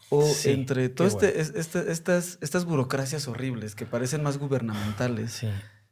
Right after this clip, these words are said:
Speaker 1: que de, que de trabajos creativos.
Speaker 2: Sí, y, pero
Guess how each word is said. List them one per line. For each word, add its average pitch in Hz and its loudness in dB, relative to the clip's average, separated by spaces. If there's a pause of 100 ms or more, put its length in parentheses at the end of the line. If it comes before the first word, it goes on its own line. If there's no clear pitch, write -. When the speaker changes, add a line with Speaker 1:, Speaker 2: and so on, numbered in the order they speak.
(140)
Speaker 1:
que 127 0
de, 113 0
que 123 -2
de 123 0
trabajos 120 0
creativos. 110 0
Speaker 2:
Sí, 117 0 (180)
y, 143 -6 (200)
pero 120 4